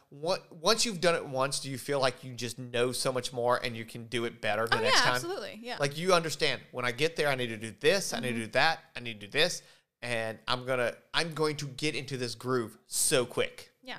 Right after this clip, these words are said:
Speaker 2: I mean, if we can swing it, I would like to go back to another couples resort next year, if we can.
Speaker 1: Mm-hmm.
Speaker 2: Like, that would be amazing.
Speaker 1: Okay.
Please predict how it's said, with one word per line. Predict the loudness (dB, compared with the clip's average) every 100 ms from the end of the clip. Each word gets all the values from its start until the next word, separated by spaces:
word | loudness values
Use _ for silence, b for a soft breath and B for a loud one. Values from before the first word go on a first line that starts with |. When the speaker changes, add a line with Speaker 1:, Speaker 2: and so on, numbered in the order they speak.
| -6
Speaker 2:
I |
mean, | -4 -4 -2
if | -2
we | -2
can | -2
swing | -4 -6
it, | -6 -2
I | -2
would | -2
like | -6 -6
to |
go | -10 -6
back | -6 -6
to | -10 -10 -14 -16 _ _ -14
another | -10 -8 -8 -10 -14 _ _
couples | -14 -14 -14
resort | -12 -12 -12 -16 _ -18
next | -14 -12
year, | -12 -14 -18 _ _ _ _
if | -18
we | -18
can. | -18 -20 -20 _ _ -16
Speaker 1:
Mm-hmm. | -12 -12 -12
Speaker 2:
Like, | -12
that | -8 -10
would | -10
be |
amazing. | -16 -16 -18 -18 _ _ -6
Speaker 1:
Okay. | -4